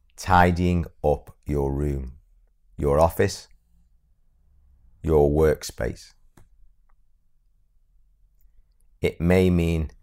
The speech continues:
tidying up your mind so that you focus on one thing at a time. Here's something,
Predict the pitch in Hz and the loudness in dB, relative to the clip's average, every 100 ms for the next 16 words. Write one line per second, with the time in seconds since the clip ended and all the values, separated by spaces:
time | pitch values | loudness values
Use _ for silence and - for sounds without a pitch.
0 | - _ - 87 85 82 82 80 - - | -20 _ -2 2 2 2 -2 -2 -4 -2
1 | 73 71 71 73 71 67 64 - - - | -2 -2 -2 -2 -4 -8 -12 -16 -20 -20
2 | - - - - - - - - - - | -20 -20 -20 -20 -20 -20 -20 -20 -20 -20
3 | - - _ _ - - 80 71 - 73 | -20 -20 _ _ -20 -6 -2 -2 -4 -8
4 | - - 85 85 87 - - 67 67 69 | -6 0 0 0 -4 -8 -8 -8 -6 -2
5 | 78 80 76 73 71 67 - - 65 64 | -2 -2 -4 -6 -4 -6 -8 -10 -8 -8
6 | 62 - 92 95 - 90 - 85 85 | -10 -2 0 0 -2 -4 -4 -4 -6